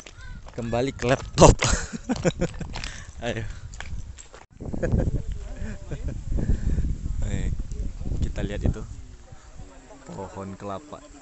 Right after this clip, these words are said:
satu-satunya di Tinggi Nambut. Buahnya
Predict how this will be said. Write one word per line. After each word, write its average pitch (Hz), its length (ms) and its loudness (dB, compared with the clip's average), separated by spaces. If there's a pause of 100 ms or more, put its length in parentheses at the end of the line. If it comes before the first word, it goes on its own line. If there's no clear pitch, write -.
satu-satunya 98 640 -10
di 95 80 -10
Tinggi 98 160 -8
Nambut. 98 400 -10 (2000)
Buahnya 104 840 -6